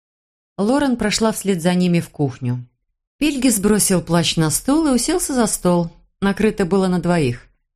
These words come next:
Обед состоял из салата "Цезарь" с жареной курицей и омлета с грибами. Тут же бутылка каберне. "Очень любезно с вашей стороны оказать мне такой прием, но я не хотел вас затруднять".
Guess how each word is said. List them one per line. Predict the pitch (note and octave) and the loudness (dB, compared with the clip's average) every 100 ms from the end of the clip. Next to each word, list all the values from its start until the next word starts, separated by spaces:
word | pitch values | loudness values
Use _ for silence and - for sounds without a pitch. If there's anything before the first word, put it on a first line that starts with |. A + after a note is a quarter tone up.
| _ - | _ -6
Обед | E3 F3 E3+ | -2 0 0
состоял | - D#3 - D#3+ D#3 | 0 -2 0 0 2
из | D3+ | 0
салата | - D3+ D3 C#3 C3+ | 0 0 0 -2 -4
"Цезарь" | - G3 G3 G#3+ - _ _ | 0 0 0 -2 -4 _ _
с | F3 | -2
жареной | F#3+ G3+ G3 G3 | 0 0 0 0
курицей | F#3+ F#3+ F3+ - F3+ | 0 0 0 0 -2
и | - G#3+ - | -2 -2 0
омлета | - D#3 D3+ D#3+ | 0 2 0 -2
с | B2+ | -2
грибами. | C#3 B2 B2+ A#2+ B2+ - _ _ - | -2 0 0 -2 -6 -12 _ _ -2
Тут | C4+ A#3 | 0 2
же | A3+ C4+ | 2 2
бутылка | F#3+ F#3+ A3+ A#3 | 2 0 0 0
каберне. | A#3 D#3 D3 C3+ C3 C#3 - _ _ _ _ _ _ | -2 0 0 0 -2 -6 -16 _ _ _ _ _ _
"Очень | - C#3+ - B2+ | -6 -4 -2 0
любезно | B2 A2+ C3 D#3+ D#3 C3 | 0 2 2 0 -2 -4
с | - | -2
вашей | C#3 B2+ C3 | -2 -2 -6
стороны | - C#3 C3 | -4 -2 0
оказать | C3 C#3+ C3 C3+ - | -2 -2 -2 -2 -4
мне | B2+ | -4
такой | B2+ B2 - | -2 -4 -4
прием, | B2+ C3 B2+ B2 B2 | -2 0 0 0 0
но | C3 C3 - _ - | 0 -4 -8 _ -4
я | C#3 B2 | -2 -2
не | B2 | -4
хотел | A#2+ - B2+ B2 | -6 -4 -2 -2
вас | A#2+ | -2
затруднять". | A#2 - B2 A#2 B2+ - - - | -4 -8 -6 -2 -2 -4 -10 -20